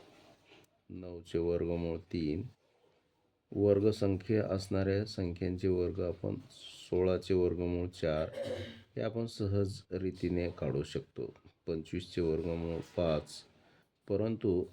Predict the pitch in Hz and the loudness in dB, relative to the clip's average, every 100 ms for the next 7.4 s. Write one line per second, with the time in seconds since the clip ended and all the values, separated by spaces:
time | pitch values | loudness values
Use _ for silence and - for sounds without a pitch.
0 | _ 87 107 107 113 107 95 101 104 - | _ -6 -2 0 0 -2 -2 0 0 -2
1 | 90 95 95 117 110 107 104 101 73 - | -2 -2 -2 -2 2 2 2 2 2 -2
2 | - - _ - - _ - _ _ _ | -8 -20 _ -20 -20 _ -20 _ _ _
3 | _ _ _ _ _ - 110 110 110 127 | _ _ _ _ _ -8 -4 -2 0 0
4 | 107 98 104 104 98 95 90 101 98 90 | 2 0 0 -2 -4 -6 -4 -4 -4 -4
5 | 92 92 95 78 - 85 85 82 78 95 | 0 2 2 0 -4 -2 0 2 0 2
6 | 101 98 101 98 98 101 98 98 98 90 | 4 6 6 4 2 0 2 0 0 0
7 | 92 90 95 | 0 0 -2